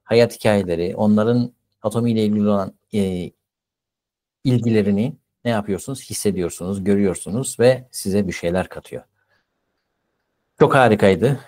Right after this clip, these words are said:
çok güzeldi. Benim, e, kısaca böyle unutamadığım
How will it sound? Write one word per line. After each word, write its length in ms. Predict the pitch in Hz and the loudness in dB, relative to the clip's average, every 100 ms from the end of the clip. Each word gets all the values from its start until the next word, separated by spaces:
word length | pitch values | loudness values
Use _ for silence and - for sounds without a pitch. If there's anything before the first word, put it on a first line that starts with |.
| _ | _
çok 240 | 127 123 | -4 -2
güzeldi. 600 | 120 104 90 95 147 127 - | 0 2 2 0 -4 -4 -2
Benim, 320 | 107 131 147 143 - - 127 | 2 2 2 -2 -8 -12 -4
e, 380 | 120 117 113 107 - - _ _ _ _ _ | -2 -2 -2 -6 -10 -20 _ _ _ _ _
kısaca 680 | 127 135 127 135 131 127 _ _ _ _ _ _ _ | -6 -4 0 2 2 0 _ _ _ _ _ _ _
böyle 420 | 120 120 120 113 - _ _ _ _ _ _ 131 | 0 2 2 0 -8 _ _ _ _ _ _ -4
unutamadığım 880 | 127 123 131 123 120 120 120 117 | -2 -2 -2 0 0 0 0 -4